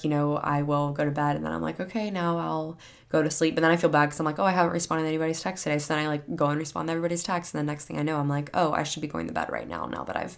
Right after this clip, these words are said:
been in bed for thirty minutes." So it's, like, this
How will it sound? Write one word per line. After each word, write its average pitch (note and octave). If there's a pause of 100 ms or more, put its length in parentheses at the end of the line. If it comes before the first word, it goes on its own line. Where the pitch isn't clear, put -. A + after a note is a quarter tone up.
been -
in -
bed -
for -
thirty -
minutes." -
So -
it's, -
like, - (380)
this F#3+